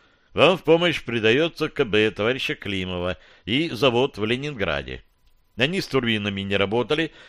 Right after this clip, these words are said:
поэтому и было решено привлечь к этой разработке вас. Главным конструктором двигателя товарищ Сталин определил Владимира Климова. нии В В С считает, что К ним в обязательном порядке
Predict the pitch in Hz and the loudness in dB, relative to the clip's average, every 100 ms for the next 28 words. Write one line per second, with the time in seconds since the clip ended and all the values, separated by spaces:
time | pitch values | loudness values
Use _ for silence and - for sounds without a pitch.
0 | _ 110 147 165 175 175 151 135 131 120 | _ 2 4 2 -2 -2 0 2 2 2
1 | 113 120 117 104 98 98 127 165 - 110 | 0 -4 -4 -4 -4 -2 -2 -2 -2 0
2 | 135 156 139 98 85 78 107 127 - 139 | 0 0 0 0 -4 -4 -4 -4 -6 -8
3 | 98 82 78 73 - - - _ _ _ | -4 -2 -2 -4 -10 -16 -20 _ _ _
4 | _ _ _ - 117 131 127 123 107 113 | _ _ _ -4 6 6 6 2 -2 -2
5 | 113 - 120 101 110 104 95 95 110 107 | -2 -2 -4 0 -2 -2 -4 -4 -4 -4
6 | 95 131 139 - 107 90 - 113 127 135 | -4 0 0 0 0 -2 -2 2 2 0
7 | 127 110 101 101 98 120 139 131 101 104 | -4 -6 -6 -6 -2 -2 -2 -4 -2 -2
8 | 92 123 135 131 131 - 120 107 107 101 | -2 -4 -2 -2 -2 -2 -2 0 0 0
9 | 101 101 - _ _ _ _ _ _ - | 2 0 -2 _ _ _ _ _ _ -12
10 | 107 123 120 110 107 117 123 - 113 98 | -4 0 0 0 2 2 2 -2 -6 0
11 | 113 113 110 - 113 110 - - _ - | 4 4 2 -4 -2 -2 -4 -14 _ -2
12 | 131 120 117 135 117 107 110 101 110 107 | -2 0 -2 -4 -2 -2 0 0 0 0
13 | 104 92 101 98 101 92 127 123 | -6 -4 0 2 0 -2 -6 -8